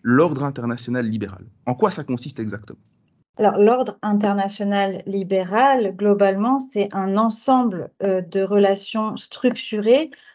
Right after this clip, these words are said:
Speaker 2: entre États et autres acteurs, euh, de, de, du système international et qui est basé, en fait, sur les normes, euh,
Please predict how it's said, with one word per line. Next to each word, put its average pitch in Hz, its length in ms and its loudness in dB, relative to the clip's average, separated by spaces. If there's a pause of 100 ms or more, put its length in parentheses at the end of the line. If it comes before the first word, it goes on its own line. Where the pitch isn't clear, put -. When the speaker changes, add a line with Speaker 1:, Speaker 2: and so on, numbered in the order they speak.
(160)
Speaker 2:
entre 262 320 2
États 233 540 -2
et 190 240 -6
autres 262 420 0
acteurs, 202 800 -4
euh, 165 220 -12 (240)
de, 175 460 -6
de, 156 520 -12 (500)
du 180 100 -10
système 240 440 0
international 180 960 -2 (300)
et 202 100 0
qui 202 180 0
est 247 100 8
basé, 202 380 4
en 220 120 -2
fait, 208 240 -4
sur 214 320 -4
les 180 240 -2
normes, 185 640 -2 (140)
euh, 170 360 -10